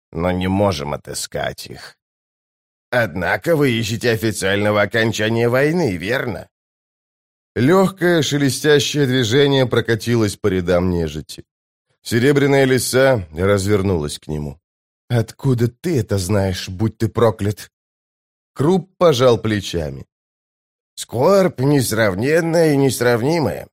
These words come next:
Они воистину стремятся стать пылью, прахом». Глядя в эти глаза, Круп видит в них невысказанную истину.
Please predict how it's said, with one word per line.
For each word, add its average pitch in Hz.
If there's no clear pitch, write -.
Они 131
воистину 104
стремятся 113
стать 110
пылью, 87
прахом». 135
Глядя 110
в -
эти 98
глаза, 104
Круп 110
видит 104
в 104
них 104
невысказанную 98
истину. 80